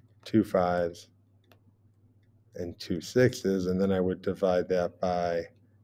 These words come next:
the ten numbers. That'll give me my mean, which ends up being four. Same thing over here.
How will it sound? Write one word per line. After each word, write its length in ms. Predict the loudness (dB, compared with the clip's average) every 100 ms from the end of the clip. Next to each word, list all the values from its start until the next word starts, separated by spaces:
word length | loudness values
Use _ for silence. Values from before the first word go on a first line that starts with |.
| _ _ -10
the 160 | -6 -6
ten 260 | -4 -2
numbers. 360 | 0 0 -4 8
That'll 220 | 12 12
give 120 | 12
me 60 | 12
my 120 | 10
mean, 280 | 8 6 6
which 140 | 6
ends 160 | 6 6
up 100 | 2
being 180 | 0 0
four. 500 | 4 10 10 8 2 -20 -20 -20 _ _
Same 240 | 8 8 12
thing 160 | 10
over 240 | 10 10 8
here. 420 | 10 10 8